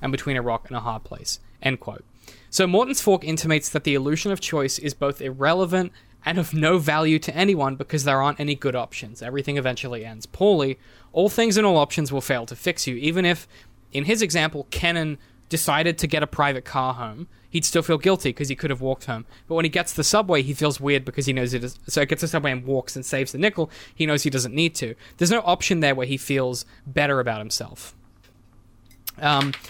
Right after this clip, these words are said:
and this seems especially relevant given the forking paths is a key symbol of the story, right, Adam? Like,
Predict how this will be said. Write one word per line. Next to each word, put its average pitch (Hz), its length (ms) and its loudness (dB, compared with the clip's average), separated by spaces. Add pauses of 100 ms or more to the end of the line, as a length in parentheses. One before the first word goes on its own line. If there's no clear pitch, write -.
(200)
and 170 220 -2
this 190 140 0
seems 226 200 2
especially 190 440 2
relevant 143 380 2
given 143 200 0
the 139 60 -4
forking 151 360 -2
paths 139 340 0
is 135 100 -4
a 135 60 -4
key 139 200 -6
symbol 131 320 -4
of 120 80 -10
the - 80 -16
story, 156 380 -2
right, 120 200 0
Adam? 135 240 -4
Like, 131 240 -2